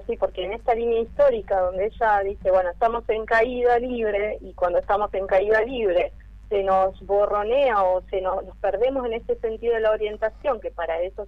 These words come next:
sirve, en realidad históricamente se utilizó en la línea de horizonte, ¿no? En la navegación, vamos a hacer así precisamente.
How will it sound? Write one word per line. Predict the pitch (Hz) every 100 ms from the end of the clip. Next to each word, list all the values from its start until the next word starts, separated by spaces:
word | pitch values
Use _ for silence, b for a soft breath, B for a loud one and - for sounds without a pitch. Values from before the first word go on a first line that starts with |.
| -
sirve, | 196 190 190 180
en | 175
realidad | 175 175 180
históricamente | 185 202 180 180 180 190
se | 185 185
utilizó | 175 175 - 196 202 - - - - 190
en |
la | 185
línea | 180 196 190
de | 180
horizonte, | 190 - 214 196 190 202
¿no? | 190 220 262 -
En | 185 175
la | 175
navegación, | 175 175 175 175 247 214 233 -
vamos | 165 180
a |
hacer | 180 180 180
así | 180 180
precisamente. | 180 180 190 202 208 202 202 214